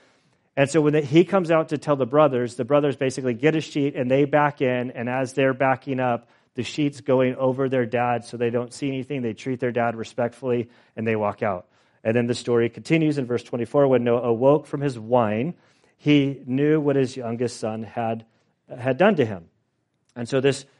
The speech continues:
this cursing is gonna come about. Um, I, I can't not make some comments in this section because it seems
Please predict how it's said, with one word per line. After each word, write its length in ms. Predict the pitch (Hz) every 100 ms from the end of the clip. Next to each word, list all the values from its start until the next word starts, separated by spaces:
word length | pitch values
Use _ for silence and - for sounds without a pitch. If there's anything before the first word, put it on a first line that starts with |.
| _
this 260 | 147 143 -
cursing 460 | - 175 170 170
is 100 | 139
gonna 180 | - 120
come 120 | 117
about. 320 | 101 98 90 _ _ _ _ _ -
Um, 320 | 123 113 110 -
I, 120 | 147 - _ _ _ _ _ _ _ _ _ _ _ _
I 120 | 131
can't 580 | 135 - 180 190 202 -
not 380 | 131 139 151 143
make 240 | 135 135 -
some 400 | - 127 120 110
comments 800 | - 135 127 104 101 - - _ _ _ -
in 160 | 127
this 160 | 117 110
section 480 | - 127 - 131 110
because 360 | 110 131 120
it 120 | 123 120
seems 400 | 156 147 139